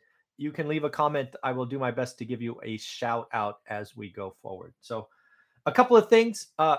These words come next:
first and foremost about this channel, if you're new to the channel, you hit subscribe, like, comment, all of that stuff. Uh, a couple of things to point out. One is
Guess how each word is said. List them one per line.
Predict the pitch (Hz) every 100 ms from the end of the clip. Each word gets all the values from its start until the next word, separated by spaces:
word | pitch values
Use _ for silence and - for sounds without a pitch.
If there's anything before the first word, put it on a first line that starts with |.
| -
first | - 214 214
and | 202
foremost | - 202 202 190 -
about | 147 147 180 180
this | 170
channel, | - 190 190 190
if | 135
you're | 170
new | 160 175
to | 175
the | 170
channel, | 170 165 170
you | 160 135
hit | 147
subscribe, | - 135 - 160 151 156 143
like, | 143 143 -
comment, | 151 151 143
all | 147 151
of |
that | 147 139
stuff. | - 151 151 _ _ _ _ _ _
Uh, | 131 127 139 -
a | 127
couple | 185 185
of | 170 165
things | 175 165
to | 160
point | - 165
out. | 170 175 - _ _ _ _ _ _ _ - -
One | 165 208
is | 202 185 185 165